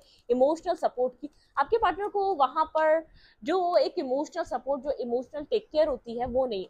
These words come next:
वो connection demanding है, ठीक है। अगर wife है तो, अ, मतलब कि रिस्पॉन्सिबिलिटीज डालती है, वो इस person को समझने की कोशिश नहीं करती। अगर कोई toxic,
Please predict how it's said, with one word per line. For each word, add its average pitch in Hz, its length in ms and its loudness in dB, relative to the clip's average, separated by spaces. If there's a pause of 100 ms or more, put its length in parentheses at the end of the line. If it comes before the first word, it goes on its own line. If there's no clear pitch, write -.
(120)
वो 440 120 4 (160)
connection 285 340 -4
demanding 196 520 -2
है, 151 100 -14
ठीक - 200 -14
है। 262 80 -2 (320)
अगर 269 160 -2
wife 294 300 4
है 302 80 0
तो, 311 260 2
अ, - 380 -4 (320)
मतलब 330 260 -6
कि 466 80 -2
रिस्पॉन्सिबिलिटीज 311 840 -2
डालती 180 380 -6
है, - 120 -20 (400)
वो 339 140 2
इस 392 120 0
person 339 280 -2
को 392 100 -4
समझने 294 400 -6
की 277 80 -8
कोशिश 262 400 -10
नहीं 254 160 -8
करती। 202 300 -6
अगर 254 180 0
कोई 311 200 -4
toxic, - 420 -2